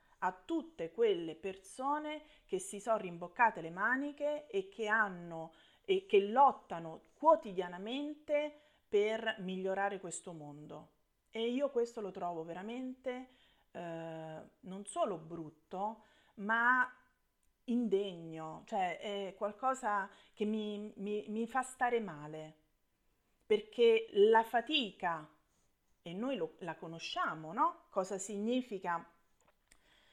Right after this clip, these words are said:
combattere contro degli schemi che non sono più utili, che sono addirittura,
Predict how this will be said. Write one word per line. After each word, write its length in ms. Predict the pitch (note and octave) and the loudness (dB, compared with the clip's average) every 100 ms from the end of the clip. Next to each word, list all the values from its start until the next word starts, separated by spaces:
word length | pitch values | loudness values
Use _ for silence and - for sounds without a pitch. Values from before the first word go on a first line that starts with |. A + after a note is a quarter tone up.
| _ _ - - - - - _ _ - | _ _ -20 -20 -20 -20 -20 _ _ 4
combattere 760 | A#3 A3 A3+ - - A#3 G3 | 6 6 6 4 4 2 2
contro 460 | G#3+ B3 B3 A3+ G3+ | 2 0 0 -2 0
degli 280 | G3+ F#3+ G3 | 2 0 -4
schemi 920 | - - A#3 B3 B3 B3+ B3+ B3+ - _ _ _ _ | -8 0 2 2 2 0 0 -4 -10 _ _ _ _
che 120 | - | -4
non 220 | A3 A3+ | -2 -2
sono 340 | A3+ C#4+ C4 A#3+ | -2 0 2 2
più 260 | A#3 B3 | 0 -4
utili, 640 | B3 C#4+ - F3+ E3 E3 - | -2 -2 -4 -6 -6 -6 -2
che 140 | A3 | -2
sono 380 | G#3+ - C4 B3+ | 0 -2 0 2
addirittura, 880 | G#3+ A3 A3+ A3+ - C#4 B3+ A3 | 0 -4 -6 -8 -8 0 6 6